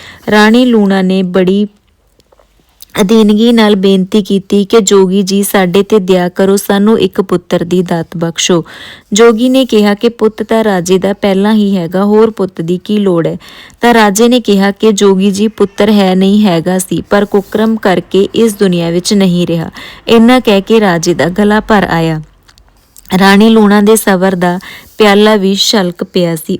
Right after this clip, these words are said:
ਉਸ ਦੀਆਂ ਅੱਖਾਂ ਵਿੱਚ ਪਛਤਾਵੇ ਦੇ ਹੰਝੂ ਵਹਿ ਤੁਰੇ। ਜੋਗੀ ਦੇ ਮਸਤਕ ਦਾ ਤੇਜ ਹੀ ਇੰਨਾ ਸੀ ਕਿ ਉਸ ਨੇ ਆਪਣੇ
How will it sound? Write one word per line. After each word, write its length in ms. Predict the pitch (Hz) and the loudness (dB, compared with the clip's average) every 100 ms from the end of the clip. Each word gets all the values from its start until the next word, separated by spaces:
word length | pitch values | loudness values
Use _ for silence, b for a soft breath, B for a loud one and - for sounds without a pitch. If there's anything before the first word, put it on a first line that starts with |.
| - | -4
ਉਸ 160 | 220 - | -4 -2
ਦੀਆਂ 180 | 240 240 202 | -2 -2 -6
ਅੱਖਾਂ 260 | - 226 | -6 -2
ਵਿੱਚ 240 | 208 190 - | -2 -4 -6
ਪਛਤਾਵੇ 540 | 208 208 - 190 185 208 | -4 -4 -4 -4 -2 0
ਦੇ 160 | 202 | 0
ਹੰਝੂ 400 | 185 175 170 196 | 0 -2 -2 -2
ਵਹਿ 240 | 190 175 170 | -2 -4 -4
ਤੁਰੇ। 300 | 196 175 156 B B B B | -4 -6 -6 B B B B
ਜੋਗੀ 380 | 196 233 220 247 | 2 2 2 0
ਦੇ 140 | 254 | 0
ਮਸਤਕ 480 | 254 214 202 220 220 | 2 0 0 -4 -4
ਦਾ 160 | 208 208 | -2 -4
ਤੇਜ 380 | - 214 214 208 | 0 0 0 -2
ਹੀ 120 | 226 | -4
ਇੰਨਾ 380 | - 190 190 196 | -2 0 0 -2
ਸੀ 220 | 220 220 | -2 -4
ਕਿ 200 | - 226 | -2 -4
ਉਸ 260 | 202 202 220 | -4 -4 -4
ਨੇ 120 | 226 | -4
ਆਪਣੇ 500 | 202 185 - 185 185 | -4 -8 -4 -4 -4